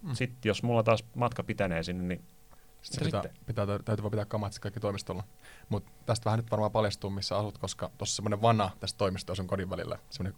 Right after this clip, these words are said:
Speaker 3: ura, tiiäks, muodostunut, missä on ravaat joka päivä
Speaker 2: Niin.
Speaker 3: varmaan viisi kertaa.
Speaker 2: <laughs> Jep.
Speaker 3: Vähän käsittämätöntä kyllä.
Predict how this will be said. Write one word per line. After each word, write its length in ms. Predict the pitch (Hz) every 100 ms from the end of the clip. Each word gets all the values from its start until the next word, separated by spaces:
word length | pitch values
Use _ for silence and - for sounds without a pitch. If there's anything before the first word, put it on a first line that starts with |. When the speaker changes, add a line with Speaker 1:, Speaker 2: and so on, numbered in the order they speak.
| -
Speaker 3:
ura, 260 | 117 104
tiiäks, 200 | 95 -
muodostunut, 420 | 92 87 - 90 76
missä 180 | -
on 40 | 82
ravaat 240 | 95 85
joka 180 | - 98
päivä 140 | 135 143
Speaker 2:
Niin. 100 | 113
Speaker 3:
varmaan 200 | 107 101
viisi 180 | 170
kertaa. 320 | - 113 - - - - - -
Speaker 2:
<laughs> 420 | - 214 202 -
Jep. 180 | 92 90 -
Speaker 3:
Vähän 180 | 101 92
käsittämätöntä 600 | - 98 - 95 95 98
kyllä. 140 | 131